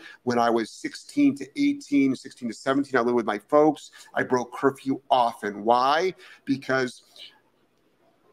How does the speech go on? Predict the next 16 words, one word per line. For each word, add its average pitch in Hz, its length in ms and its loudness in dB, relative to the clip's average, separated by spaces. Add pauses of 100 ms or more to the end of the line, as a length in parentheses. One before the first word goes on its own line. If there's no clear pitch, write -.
(200)
the 135 140 -2
ladies 135 1040 -2 (120)
were 123 200 2
way 135 260 4
more 131 220 6
important 123 600 -4 (260)
than 120 460 -4 (200)
the 127 300 -2
curfew. - 580 -2 (1800)
Got 135 200 2
it? 196 280 -2 (140)
No 117 260 0
ladies, 185 680 -2 (100)
curfew 131 360 -2
kept. - 480 -8 (460)
Ladies, 196 760 -4